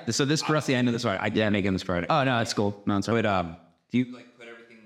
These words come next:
Speaker 2: on your
Speaker 1: Yeah, on my Instagram. I got some shows coming up next week. Um,
Speaker 2: You have, like, a website too, or is it just Instagram?
Speaker 1: I have a website. I don't really,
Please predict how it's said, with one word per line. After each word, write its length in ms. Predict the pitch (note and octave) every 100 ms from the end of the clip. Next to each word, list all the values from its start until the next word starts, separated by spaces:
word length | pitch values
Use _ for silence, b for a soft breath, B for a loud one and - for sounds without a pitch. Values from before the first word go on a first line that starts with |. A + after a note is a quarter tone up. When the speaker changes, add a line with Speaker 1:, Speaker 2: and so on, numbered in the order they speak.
| -
Speaker 2:
on 220 | - - -
your 60 |
Speaker 1:
Yeah, 260 | G3+ G3 D#3
on 100 | D#3+
my 100 | E3
Instagram. 500 | E3 E3 E3+ E3+ E3+ C#3+
I 80 |
got 100 | F3+ F3+
some 100 | C#3
shows 300 | D3 C#3+ C#3+
coming 220 | D3 C#3
up 80 | B2
next 260 | C3 B2
week. 480 | B2 B2+ B2 - -
Um, 280 | A#2+ A#2 A2+
Speaker 2:
You 40 | A#2+
have, 80 | A#2+
like, 80 |
a 40 | A2+
website 840 | G2 F2+ F#2+ G2+ - A#2+ G#2+ -
too, 220 | - A#2+
or 20 | G2+
is 80 | -
it 60 |
just 220 | - F2+
Instagram? 440 | F2+ - - E2+ D#2
Speaker 1:
I 80 | A3
have 160 | B3 C4+
a 40 |
website. 420 | B3+ B3+ G#3+ C4 A3+
I 40 |
don't 120 | G#3
really, 220 | A3 F3+